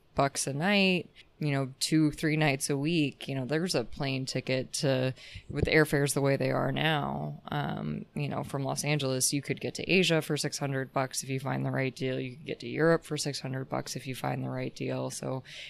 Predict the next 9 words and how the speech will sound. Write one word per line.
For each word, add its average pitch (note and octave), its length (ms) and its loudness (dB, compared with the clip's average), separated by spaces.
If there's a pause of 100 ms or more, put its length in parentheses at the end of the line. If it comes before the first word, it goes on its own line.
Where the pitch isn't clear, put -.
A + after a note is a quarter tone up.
(180)
it's - 180 -4
possible. C3 800 -2
You C#3 120 -6
just, C#3+ 300 -2 (120)
you D3+ 200 0
have D#3 180 0
to, C3+ 280 2 (340)
you C#3 120 -4
know, B2 200 -4